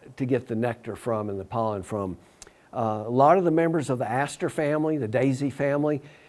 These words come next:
have these rays around the outside, showy rays, and these are the billboards that says, "Come to me, you'll like me."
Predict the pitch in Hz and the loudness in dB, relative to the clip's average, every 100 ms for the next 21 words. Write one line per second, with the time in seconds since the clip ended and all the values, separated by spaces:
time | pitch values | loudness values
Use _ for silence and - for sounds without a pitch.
0 | - - 139 139 117 139 127 120 135 160 | -14 2 4 4 4 2 2 2 6 8
1 | 196 175 135 110 123 127 135 135 123 139 | 6 6 2 0 -2 -2 -2 -4 -2 -4
2 | 165 - 127 101 101 120 110 - 156 156 | -4 -6 -4 -2 -2 -4 -4 4 6 8
3 | 123 135 147 156 135 123 120 135 233 147 | 6 6 8 8 6 2 0 2 2 2
4 | 107 107 143 147 127 117 107 98 113 127 | -2 6 8 8 4 2 0 -4 -8 -6
5 | 110 - 131 147 127 127 147 117 101 92 | -6 -6 -4 -2 2 4 4 2 -2 -4
6 | 113 147 104 127 - 117 175 156 147 | -2 -2 -2 -6 -10 -4 -4 -4 -8